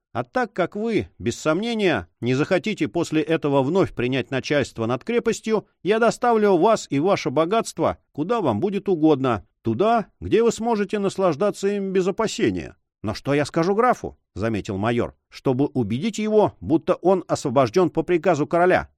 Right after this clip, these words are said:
«Это меня не касается. Это ваше дело, черт побери! Вы обижаете себя, любезный майор,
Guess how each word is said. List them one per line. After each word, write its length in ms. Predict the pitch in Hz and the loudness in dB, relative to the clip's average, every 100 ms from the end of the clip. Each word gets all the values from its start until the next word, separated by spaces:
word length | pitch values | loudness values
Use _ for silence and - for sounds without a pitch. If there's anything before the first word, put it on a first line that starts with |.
| _ _ _ | _ _ _
«Это 520 | 113 170 220 _ 107 | -2 -2 -2 _ -4
меня 280 | 90 85 123 | -2 -2 -2
не 100 | 135 | -2
касается. 640 | - 85 - 107 107 - 58 _ _ _ | -2 -4 -2 -2 -4 -8 -14 _ _ _
Это 300 | 98 107 - | -6 -4 -2
ваше 400 | 107 147 175 175 | 4 4 4 2
дело, 280 | 160 180 131 | 0 2 2
черт 300 | - 196 185 | 2 0 -2
побери! 460 | 135 139 185 170 - _ _ | -2 2 4 4 -2 _ _
Вы 200 | 131 233 | -4 0
обижаете 600 | 240 180 131 220 247 - | 2 4 4 4 2 0
себя, 520 | 185 202 202 247 107 - - | -6 -6 0 2 2 0 -2
любезный 480 | 131 180 160 127 143 | 2 4 2 2 2
майор, 400 | 175 170 90 | 4 4 2